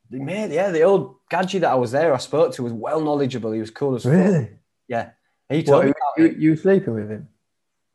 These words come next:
Speaker 1: Yeah, it's the same gig as you've got with David with his woods, but I don't get anything from it.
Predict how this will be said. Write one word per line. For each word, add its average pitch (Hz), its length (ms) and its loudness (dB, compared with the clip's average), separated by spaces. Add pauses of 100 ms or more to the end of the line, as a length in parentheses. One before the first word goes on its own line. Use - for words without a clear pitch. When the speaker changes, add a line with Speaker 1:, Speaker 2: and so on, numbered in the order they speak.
(220)
Speaker 1:
Yeah, 156 120 4
it's 135 100 0
the 147 80 -6
same 180 220 4
gig 151 180 2
as 131 120 -4
you've 131 300 -2
got - 200 0
with 107 260 -2
David 110 400 -4 (180)
with 95 120 -14
his 98 120 -10
woods, 104 260 -6
but 98 300 -10 (180)
I 110 80 -4
don't 110 180 -2
get 90 140 -8
anything 101 320 -14
from 101 240 -12
it. 95 140 -14